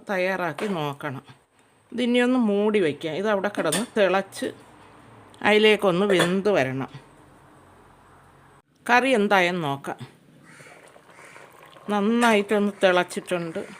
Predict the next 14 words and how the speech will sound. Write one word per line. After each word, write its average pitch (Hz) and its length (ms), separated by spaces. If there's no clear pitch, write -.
ഇനി 226 200
ഇതിലേക്ക് 202 460
കുറച്ച് 202 280
കറിവേപ്പിലയും 196 640
കൂടെ 185 160
ഇട്ട് - 120
കൊടുക്കാം. 139 340
അന്നേരമാണ് 214 480
നല്ല 190 440
മണം, 165 240
നല്ല 202 380
മണമൊക്കെ 175 540
വരുന്നുണ്ട്. 151 500
ഇനി 233 140